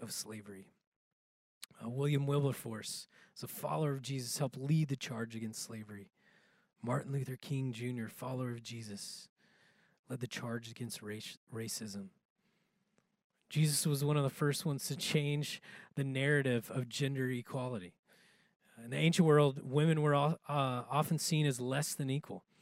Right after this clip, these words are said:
Uh, but in fact, the early church was so saturated with women that it was often criticized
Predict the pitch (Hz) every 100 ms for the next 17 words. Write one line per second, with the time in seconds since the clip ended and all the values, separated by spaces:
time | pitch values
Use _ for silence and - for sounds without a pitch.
0 | - - - - - - 113 110 113 127
1 | - 156 - 135 156 165 - - 123 -
2 | 113 - - 160 180 - 156 143 - 143
3 | 127 120 117 123 127 120 113 117 117 123
4 | 120 127 156 160 - 139 - 127 117 110